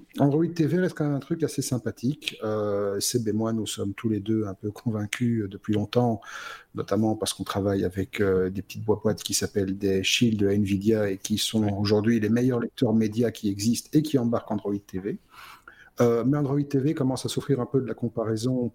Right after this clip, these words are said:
Speaker 1: par rapport à d'autres plateformes concurrentes, ou autres, simplement, style ce que fait Amazon Fire, ce que fait Apple avec l'Apple T V, ce que fait Roku.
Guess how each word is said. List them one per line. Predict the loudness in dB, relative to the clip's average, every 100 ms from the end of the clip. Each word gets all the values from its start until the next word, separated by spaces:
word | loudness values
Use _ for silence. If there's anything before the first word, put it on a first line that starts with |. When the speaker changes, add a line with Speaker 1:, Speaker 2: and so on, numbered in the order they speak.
| -4
Speaker 1:
par | -2
rapport | -2 -2 0 2 0 -6
à | -6 -4 -2
d'autres | 0 0 0 -6
plateformes | -8 -4 -2 0 -2 _ _ _ _ _ _
concurrentes, | 2 4 4 2 0 -2 -8 -16 -20 -20 -20 -20 -4
ou | -2 2
autres, | 4 2 0 -6
simplement, | -4 -2 0 0 0 -2
style | -4 -6 -2 -2 -2
ce | -6
que | -4 -6
fait | -4 -4 -2
Amazon | -4 -4 -4 -6
Fire, | -2 -2 0 -2 -2
ce | -6 -12
que | -8
fait | -8 -4 -4
Apple | -4 -2 0 0
avec | -2 -6
l'Apple | -10 -8
T | -4 -2
V, | 0 0 0 -4 -10 -10 -10
ce | -8 -4
que | -4
fait | -2 0
Roku. | 2 4 2